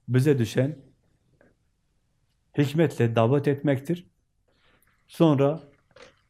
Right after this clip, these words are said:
Allah hükmünü verinceye kadar da sabretmektir. Allah hükmünü verir. Allah'a tevekkül edip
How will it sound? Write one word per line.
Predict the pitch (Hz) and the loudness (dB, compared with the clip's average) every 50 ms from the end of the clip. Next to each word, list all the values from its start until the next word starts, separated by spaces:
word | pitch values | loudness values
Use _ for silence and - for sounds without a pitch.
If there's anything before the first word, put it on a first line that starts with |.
| _ _ _ _ _ _ _ _ _ _ - | _ _ _ _ _ _ _ _ _ _ -4
Allah | 127 139 151 175 151 - - - | -4 0 2 0 0 0 0 -2
hükmünü | 120 117 - 131 131 135 131 120 | -2 -2 0 0 0 2 2 2
verinceye | 117 123 139 175 175 135 127 127 131 135 | 2 2 2 2 0 0 0 0 0 -2
kadar | 127 - 127 123 135 139 135 135 | -2 -2 -2 0 0 -2 -2 -4
da | 147 151 147 - | -6 -6 -8 -12
sabretmektir. | - - 147 135 123 110 95 90 - - 82 82 - _ - - _ _ _ _ _ _ _ - | -10 -6 -6 -4 -4 -6 -8 -10 -12 -14 -16 -16 -16 _ -20 -20 _ _ _ _ _ _ _ -4
Allah | 123 123 127 127 113 - - | -4 -2 -2 -2 -4 -4 -4
hükmünü | 113 110 - 117 113 113 117 120 110 | -6 -6 -4 -4 -2 -2 -2 -2 -2
verir. | 107 104 95 - - - _ _ _ _ _ _ _ _ _ _ _ _ _ _ _ _ _ _ _ _ _ _ _ _ _ _ _ _ _ _ _ _ _ _ _ _ _ _ _ _ | -4 -6 -6 -8 -12 -20 _ _ _ _ _ _ _ _ _ _ _ _ _ _ _ _ _ _ _ _ _ _ _ _ _ _ _ _ _ _ _ _ _ _ _ _ _ _ _ _
Allah'a | - 139 143 156 156 160 170 170 | -2 0 2 2 2 2 2 2
tevekkül | - 135 123 123 120 123 - 127 117 | 2 2 2 4 2 2 0 0 0
edip | 113 113 135 151 - | 2 0 -2 -4 -6